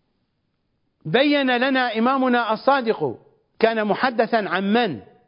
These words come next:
اتصاله الغيبي بمن، بين لنا إمامنا الصادق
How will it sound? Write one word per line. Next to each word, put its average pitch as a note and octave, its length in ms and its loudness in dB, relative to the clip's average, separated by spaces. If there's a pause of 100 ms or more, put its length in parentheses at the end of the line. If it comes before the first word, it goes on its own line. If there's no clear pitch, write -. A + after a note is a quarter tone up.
(1300)
اتصاله G3 800 2
الغيبي F#3 500 0
بمن، F#3 480 0 (1800)
بين G3+ 400 2
لنا G3 380 -2
إمامنا F#3+ 520 0
الصادق G3+ 600 -2